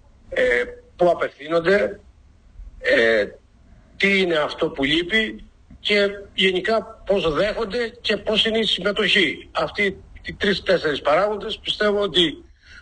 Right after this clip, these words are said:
μου δώσαν ένα μήνυμα το ότι, ε, επιζητεί οι, οι πολίτες με την... ε,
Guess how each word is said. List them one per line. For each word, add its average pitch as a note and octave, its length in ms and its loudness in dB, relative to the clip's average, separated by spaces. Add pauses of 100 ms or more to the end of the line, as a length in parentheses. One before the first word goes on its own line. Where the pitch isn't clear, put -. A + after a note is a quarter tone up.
μου D3+ 120 0
δώσαν E3+ 320 0
ένα F3 220 0
μήνυμα G3 440 0
το E3+ 160 2
ότι, D3 440 0 (640)
ε, - 100 -2 (200)
επιζητεί D3+ 760 -2 (1000)
οι, C3+ 120 -16 (920)
οι - 120 -4
πολίτες F3+ 840 0 (500)
με D3 160 0
την... C#3+ 360 0
ε, C3+ 60 4